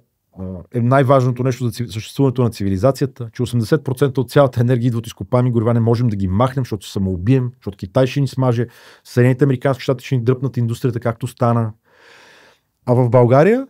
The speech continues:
ние виждаме, когато Германия е зле, поръчките намаляват, износа се стопява изключително бързо, това ти удари икономическия растеж, почват едни огромни дефицити на правителството по тая линия,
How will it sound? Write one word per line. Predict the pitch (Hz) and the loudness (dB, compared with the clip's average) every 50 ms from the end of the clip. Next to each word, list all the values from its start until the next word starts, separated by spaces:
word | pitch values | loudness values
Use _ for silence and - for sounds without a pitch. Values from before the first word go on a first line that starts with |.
| _ - | _ -4
ние | 120 123 127 113 117 - | 0 2 2 0 0 -2
виждаме, | 113 117 131 139 165 202 | -2 0 0 0 -2 -2
когато | 196 - 131 113 | -2 -2 -4 0
Германия | 107 110 113 110 123 127 117 104 92 82 - _ _ | 2 2 2 4 4 2 2 0 -2 -6 -10 _ _
е | 95 92 | -8 -4
зле, | 87 110 156 170 - _ _ _ _ _ _ _ _ _ - | -2 0 -2 -2 -2 _ _ _ _ _ _ _ _ _ -2
поръчките | 120 123 123 - - - - 104 | 0 2 2 0 -2 -6 -8 -6
намаляват, | 95 85 92 120 156 160 139 - | -6 -4 -2 -2 -2 -2 -4 -6
износа | 107 92 101 113 113 - - 85 - _ _ _ _ _ | -6 -6 -4 -4 -4 -6 -10 -14 -14 _ _ _ _ _
се | - - | -18 -18
стопява | 95 - - 95 - - 113 104 104 | -16 -16 -16 -8 -2 0 0 0 0
изключително | 98 98 98 95 - - - 107 95 | -2 -6 -10 -14 -12 -10 -8 -6 -6
бързо, | 85 90 117 160 165 156 | -4 -4 -2 -2 -2 -4
това | 117 - 113 | -6 -6 -8
ти | 98 - 104 | -8 -6 -6
удари | 104 98 90 | -6 -6 -8
икономическия | 85 - - 90 98 127 127 - - 151 147 | -8 -8 -6 -4 -2 -4 -4 -4 -4 -4 -4
растеж, | 135 127 - - 127 113 - - _ _ _ _ _ _ _ _ _ _ _ | -4 -4 -6 -8 -8 -8 -10 -14 _ _ _ _ _ _ _ _ _ _ _
почват | - 151 - - 147 135 | 0 2 2 0 0 2
едни | 147 147 151 | 4 4 4
огромни | 135 123 139 151 143 147 | 4 4 4 4 4 4
дефицити | 135 135 - 135 120 - 131 - | 2 0 -2 -4 -4 -4 -2 -2
на | 131 127 127 | -2 -2 0
правителството | - 127 120 120 117 - - - - | 0 -2 -2 -2 -4 -10 -16 -14 -10
по | - - | -10 -10
тая | 107 - 127 123 120 117 | -4 -2 0 2 2 2
линия, | 113 117 117 110 110 107 107 104 101 | 2 0 0 -2 -2 -2 -4 -6 -8